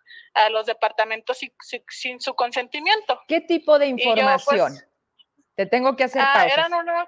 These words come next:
Speaker 2: Ujú.
Speaker 1: sí.
Speaker 2: ¿Qué, qué, qué
Speaker 1: Era
Speaker 2: era?
Speaker 1: en el artículo treinta y nueve,
Speaker 2: Ujú.
Speaker 1: este, solicitan los contratos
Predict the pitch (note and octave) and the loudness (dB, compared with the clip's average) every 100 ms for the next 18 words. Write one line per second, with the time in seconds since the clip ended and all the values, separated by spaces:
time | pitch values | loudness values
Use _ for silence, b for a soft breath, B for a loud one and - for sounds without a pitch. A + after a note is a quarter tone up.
0 | - E3 E3 D3 _ _ _ _ _ A#3 | -10 -20 -20 -20 _ _ _ _ _ -16
1 | G#3+ _ _ B3+ C#4 C#4+ A#3+ B3+ C#4 D4 | -16 _ _ -2 0 2 4 4 4 4
2 | D4+ C4+ B3 A3+ - C#4+ E4+ D#4+ D#4+ B3+ | 2 0 -2 -4 -4 -14 -6 -6 -6 -12
3 | C4 A#3+ B3+ C#4 D#4 G4+ - G3 A3 A#3+ | -4 -4 -2 0 0 -2 -6 -10 -10 -8
4 | - - A3+ A3 A#3 B3+ C4+ - A3+ A3+ | -10 -8 -10 -10 -4 -4 -4 -6 -8 -4
5 | A3 A3 C4 C#4 - | -2 -2 -2 -4 -6